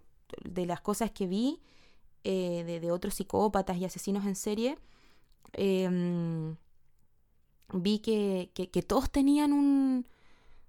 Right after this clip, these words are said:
Todos, todas las cosas que hacían tenían un significado tan literal, ¿cachai? Eh, el Tila con una... Bueno, él, él finalmente mata y, y quema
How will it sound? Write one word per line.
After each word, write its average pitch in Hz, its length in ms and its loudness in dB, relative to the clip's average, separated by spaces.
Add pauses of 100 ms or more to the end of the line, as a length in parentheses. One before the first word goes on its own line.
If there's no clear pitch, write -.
(100)
Todos, 277 320 8
todas 285 160 8
las 294 100 -4
cosas 285 260 0
que - 100 -6
hacían 254 380 4
tenían 214 260 2
un 220 80 4
significado 214 520 2
tan 226 140 2
literal, - 480 -4 (420)
¿cachai? 202 480 -6 (680)
Eh, 175 720 0
el 175 180 -6
Tila 254 320 2
con 240 160 4
una... 247 340 2 (160)
Bueno, 165 220 2
él, 185 180 -2
él 185 120 0
finalmente 196 520 0
mata 214 380 2
y, 190 280 0
y - 100 -8
quema 214 540 0